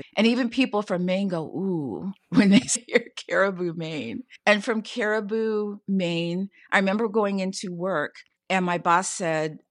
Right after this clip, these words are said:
"I have orders to Turkey. Who wants to go?" And I said, "Is it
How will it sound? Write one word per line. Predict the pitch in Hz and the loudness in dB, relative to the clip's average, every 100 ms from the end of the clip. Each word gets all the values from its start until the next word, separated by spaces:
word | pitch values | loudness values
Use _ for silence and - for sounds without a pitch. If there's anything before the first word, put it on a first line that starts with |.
| - | 0
"I | 170 | 0
have | 175 180 165 - | 0 -4 -6 -6
orders | 185 220 214 185 | 0 0 0 -4
to | - | -8
Turkey. | 170 - 196 - 180 | -12 -10 -10 -10 -10
Who | 190 | -6
wants | 160 147 - | -4 -6 -8
to | 143 | -8
go?" | 180 208 165 | -2 0 0
And | 160 | -2
I | |
said, | - 170 | -4 -4
"Is | 165 | -4
it | 165 | -6